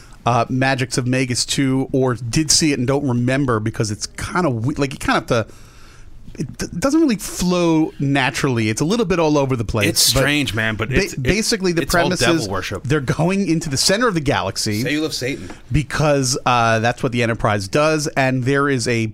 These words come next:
Speaker 1: black hole of sorts in the center of the galaxy because they think the galaxy is expanding and more stuff's coming out, which doesn't make any sense. It would be on the outer rim, but still. They go in and they fall through a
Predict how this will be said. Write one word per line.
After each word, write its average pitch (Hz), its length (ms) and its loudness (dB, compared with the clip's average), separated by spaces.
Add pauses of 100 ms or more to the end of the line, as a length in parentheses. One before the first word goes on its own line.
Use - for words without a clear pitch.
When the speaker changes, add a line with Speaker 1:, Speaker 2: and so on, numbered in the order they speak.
(200)
Speaker 1:
black 147 380 0
hole 139 320 2
of 110 120 0
sorts 127 400 0
in 113 120 -2 (240)
the - 100 -6
center 127 280 0
of 110 80 -2
the 104 60 -6
galaxy - 640 -6 (420)
because 151 200 0
they 165 80 2
think 196 240 -2
the 160 60 -4
galaxy 143 420 2
is 104 100 0
expanding 120 760 0
and 104 340 -2
more 110 140 0
stuff's - 400 -4
coming 110 340 -6
out, - 220 -10
which - 220 -8 (100)
doesn't 107 220 -4
make 98 140 -6
any 80 120 -6
sense. - 280 -4
It - 40 -6
would 98 100 -6
be 104 100 -4
on 95 120 -4
the 78 100 -6 (120)
outer 107 220 0
rim, 175 200 -2
but 151 100 -6
still. - 260 -2 (420)
They 131 120 0
go 220 240 2
in 151 300 0 (520)
and 143 260 2
they 135 100 2
fall 196 340 2
through 170 400 2
a 127 120 -4